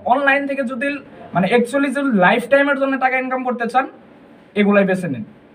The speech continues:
তাহলে আপনাকে ইনকাম কেউ ঠেকাতে পারবেন না। তো নেক্সট ভিডিওতে আপনাদের এগুলাই দেখাবো, একটা YouTube চ্যানেল কিভাবে খুলতে হয়,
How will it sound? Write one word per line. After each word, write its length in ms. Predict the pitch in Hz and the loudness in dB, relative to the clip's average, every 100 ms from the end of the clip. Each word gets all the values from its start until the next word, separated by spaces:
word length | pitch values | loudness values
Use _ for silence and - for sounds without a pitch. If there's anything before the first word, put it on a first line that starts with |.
| - - - - | -20 -20 -20 -2
তাহলে 200 | 180 196 208 | 0 2 2
আপনাকে 220 | 214 196 208 | 0 -2 0
ইনকাম 200 | 208 220 214 | 0 -2 0
কেউ 100 | 196 | -2
ঠেকাতে 240 | 196 185 185 | 2 0 2
পারবেন 240 | 156 123 110 | 0 -2 -10
না। 40 | 110 - - - - - - - | -14 -20 -20 -20 -20 -20 -6 4
তো 40 | 220 202 | 6 6
নেক্সট 200 | 240 254 262 | 4 2 2
ভিডিওতে 320 | 277 269 240 226 | 4 4 4 2
আপনাদের 300 | 233 214 233 - | 2 0 0 0
এগুলাই 260 | 226 285 240 | 2 2 2
দেখাবো, 260 | 208 175 196 - - - - - - | 0 -2 -4 -6 -8 -20 -20 -14 -4
একটা 120 | 208 - 240 | -2 -2 -4
YouTube 280 | 220 269 226 | -2 -4 0
চ্যানেল 220 | 247 233 226 | 0 2 0
কিভাবে 280 | 220 214 226 | 0 0 0
খুলতে 200 | 208 190 185 | -2 0 0
হয়, 160 | 175 | 0